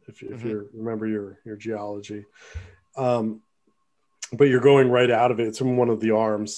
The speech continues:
Speaker 1: So there's a lot of weird folding, because literally across the street from it, they're actively still mining.
Speaker 2: Mm-hmm.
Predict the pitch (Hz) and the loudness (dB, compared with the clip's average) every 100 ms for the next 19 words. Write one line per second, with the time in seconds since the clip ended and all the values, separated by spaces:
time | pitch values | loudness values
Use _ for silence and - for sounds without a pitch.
0 | - - 131 127 117 131 131 127 107 117 | -8 -2 2 2 2 2 2 0 -4 -6
1 | 120 - 135 139 139 147 139 131 - - | -8 -2 2 4 6 4 4 0 -8 -20
2 | - - _ _ _ _ _ _ _ - | -20 -20 _ _ _ _ _ _ _ -8
3 | 147 170 147 - - 160 165 208 226 175 | -2 2 0 -2 -14 -2 4 6 6 6
4 | 147 - 160 151 147 - - - 196 - | 6 4 4 4 2 -2 -4 -2 -4 -4
5 | - 101 107 104 113 113 117 110 - 101 | -6 -4 -4 -4 -6 -2 -4 -4 -8 -6
6 | 110 107 - _ - 117 107 98 113 104 | -4 -6 -8 _ -6 -4 -4 -6 -6 -6
7 | - _ _ _ _ _ _ _ _ - | -8 _ _ _ _ _ _ _ _ -20
8 | 135 135 | -16 -14